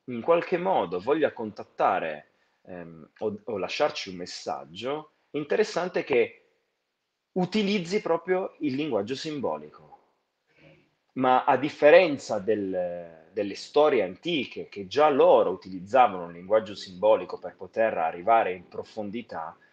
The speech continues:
qua abbiamo direttamente il simbolo, direttamente il simbolo, che fotografato,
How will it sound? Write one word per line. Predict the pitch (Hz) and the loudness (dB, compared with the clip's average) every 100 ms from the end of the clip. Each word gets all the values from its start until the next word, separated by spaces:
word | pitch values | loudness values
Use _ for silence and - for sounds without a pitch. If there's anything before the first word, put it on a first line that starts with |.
| _ | _
qua | - 180 | 2 4
abbiamo | 143 135 123 | 4 2 2
direttamente | 127 131 131 147 139 170 - | 2 2 2 -2 -2 -2 -2
il | 131 | -4
simbolo, | 113 - 139 110 95 85 78 76 - _ _ _ _ _ _ _ _ _ _ _ _ _ | -4 -8 -6 -6 -8 -10 -10 -14 -20 _ _ _ _ _ _ _ _ _ _ _ _ _
direttamente | 120 123 123 - 135 147 165 156 165 165 - _ | -2 0 0 -4 -4 -2 -4 -6 -6 -6 -10 _
il | - 117 | -8 -8
simbolo, | - - 120 90 78 78 76 - _ _ | -8 -8 -8 -8 -10 -10 -10 -12 _ _
che | - 170 107 - - _ | 2 4 4 0 -20 _
fotografato, | - 123 135 120 113 - 117 113 104 147 156 160 | -8 -2 2 2 0 4 4 4 2 0 -2 -4